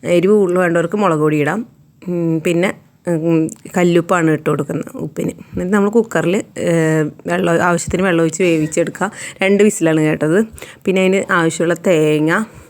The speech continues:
പച്ചമുളകും ജീരകവും കൂടി ഇടുന്നുണ്ട് കേട്ടോ. കുറച്ച് കട്ടയായിട്ടായിരുന്നു,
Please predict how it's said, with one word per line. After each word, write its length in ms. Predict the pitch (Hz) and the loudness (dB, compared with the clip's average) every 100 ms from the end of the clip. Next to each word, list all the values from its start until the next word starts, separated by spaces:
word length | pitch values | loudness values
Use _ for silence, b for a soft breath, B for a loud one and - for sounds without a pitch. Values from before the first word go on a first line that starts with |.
| B - | B -8
പച്ചമുളകും 760 | 185 - 190 185 170 165 214 - | -8 -4 0 2 0 0 -2 -4
ജീരകവും 600 | 165 175 170 160 160 160 | -2 0 2 2 2 2
കൂടി 200 | 156 170 B B B - | 0 -2 B B B -2
ഇടുന്നുണ്ട് 380 | 175 151 151 165 | 0 2 0 0
കേട്ടോ. 480 | 160 139 - - | -4 -6 -8 -6
കുറച്ച് 340 | 170 180 - 175 180 | -4 -6 -6 -6 -6
കട്ടയായിട്ടായിരുന്നു, 840 | 175 - 180 175 165 151 156 | -6 0 0 2 -2 0 -4